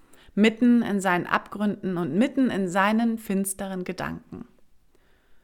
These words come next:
Und was ich noch ganz spannend finde, ist, ist, Gott gibt ihm alles, damit er sich selbst stärken kann, also aus sich selbst heraus zu neuer Kraft kommen kann. Und Gott gibt ihm dafür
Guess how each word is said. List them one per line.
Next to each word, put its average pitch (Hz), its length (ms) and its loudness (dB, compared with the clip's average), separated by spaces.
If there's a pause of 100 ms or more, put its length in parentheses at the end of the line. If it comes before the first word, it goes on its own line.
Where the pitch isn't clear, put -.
(200)
Und 185 100 -2
was 190 140 -2
ich 180 100 -4
noch 226 180 2
ganz 320 220 -2
spannend 226 340 2
finde, 214 260 2
ist, 175 220 -4
ist, - 220 -4
Gott 233 300 2 (540)
gibt 233 260 0
ihm 196 220 -2
alles, 175 440 4
damit 190 240 -2
er 196 60 -4
sich 185 180 -6
selbst 220 460 -2
stärken 165 480 -4
kann, 165 260 -6
also 170 240 -6
aus 269 320 4
sich 226 180 -6
selbst 202 360 -2
heraus 196 640 -2 (340)
zu - 140 -4
neuer 208 320 4
Kraft - 460 -4
kommen - 260 -10
kann. - 300 -14 (380)
Und 185 120 -4
Gott 302 200 4
gibt - 160 -4
ihm 196 140 -2
dafür 262 600 0